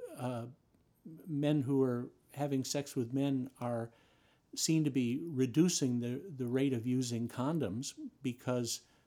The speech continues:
you know, they know, well, their partner's H I V positive, but their viral load is zero, so their, their risk is very low, or perhaps they're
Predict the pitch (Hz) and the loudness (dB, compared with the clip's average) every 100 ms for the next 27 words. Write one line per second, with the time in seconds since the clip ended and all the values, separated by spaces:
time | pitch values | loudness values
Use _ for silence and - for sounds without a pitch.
0 | _ _ 131 127 123 117 117 120 120 123 | _ _ -6 -4 -2 -4 -2 -2 0 0
1 | 131 135 113 - 127 117 110 120 - 113 | 2 0 -2 -2 -2 -2 -6 -6 -6 -6
2 | 107 110 143 156 147 143 143 120 123 104 | -6 -6 -2 0 0 0 0 -2 -8 -8
3 | _ _ _ - 120 127 113 110 117 - | _ _ _ -14 -8 -6 -4 -6 -8 -14
4 | _ _ - 123 123 131 127 117 117 104 | _ _ -6 0 2 2 0 0 -2 -4
5 | 117 135 135 135 135 110 104 107 113 107 | 2 4 4 2 0 -4 -4 -6 -6 -4
6 | 123 131 - 117 123 117 120 113 113 120 | -4 -4 -4 -6 -4 -4 -2 -4 -4 -8
7 | - - _ 113 - 107 113 120 - 123 | -14 -20 _ -8 -6 -4 -4 -4 -2 0